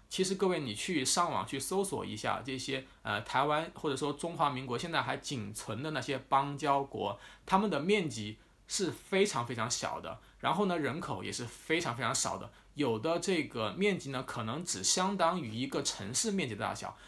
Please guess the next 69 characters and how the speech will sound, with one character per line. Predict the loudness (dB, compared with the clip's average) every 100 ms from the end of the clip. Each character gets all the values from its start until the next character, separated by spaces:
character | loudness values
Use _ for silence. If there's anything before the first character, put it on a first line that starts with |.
| -10
有 | -2
的 | 0
人 | 0 -2
口 | -2 -2
呢， | -2 -2
甚 | -4 0 0
至 | 0
只 | 0
有 | 0
几 | -2 -4
万 | 2 2 2
人。 | 0 -8 -12 -16 -6
所 | 2 4
以 |
相 | 4 2 2
对 | 2
这 | 2 2
些 | 2
微 | 2 4 4 4
型 | 0 -2
的 | -2
国 | -2 -4
家 | 0
来 | 0
说 | 0 -4
呢， | -4 -6
布 | -4 -4
基 | -2
纳 | -2 0
法 | -2
索 | -4 -6 -6
已 | -8
经 | -8 -6
算 | -2 -2
有 | 0 0
两 | 0
千， | 0 -6 -10 -20 -20 _ _
一 | -6
千 | -2 0
多 | 4
万 | 4 2
人， | -4 -6 -2
两 | -2
千 | 0 0
万 | 2 2
人 | 0
口， | -6 -6
已 |
经 | -6
算 | -4 -2
是 | -2
一 | 0
个 | 0 -2
非 | -4 -4
常 | -2
非 | -2
常 | 0 4
大 | 4
的 | 4
一 | -2
个 |
伙 | -6 -6
伴 | 0 0
了。 | 0 -10 -18 -16 -8
所 | 0 2
以 | 2 0
这 | -2 -2
个， | 0 -2 -2 -6 -18 -4
呃， | -2 0 -2